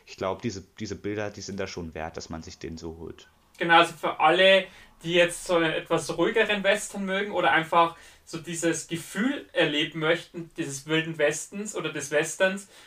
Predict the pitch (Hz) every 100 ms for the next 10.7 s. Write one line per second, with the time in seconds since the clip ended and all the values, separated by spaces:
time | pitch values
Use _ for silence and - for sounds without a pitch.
0 | - 160 180 175 170 185 185 175 165 156
1 | 175 180 160 165 180 175 165 170 185 151
2 | - 123 117 110 _ _ _ _ _ 190
3 | _ _ _ _ _ _ _ _ _ _
4 | _ _ _ _ _ _ _ _ _ _
5 | _ _ _ - 104 - _ _ _ -
6 | 113 92 113 113 113 104 - - 104 101
7 | - - _ _ _ 101 123 - 127 107
8 | 110 101 104 - - _ _ _ _ 107
9 | 107 101 - 113 113 107 95 107 120 -
10 | 87 90 90 85 82 80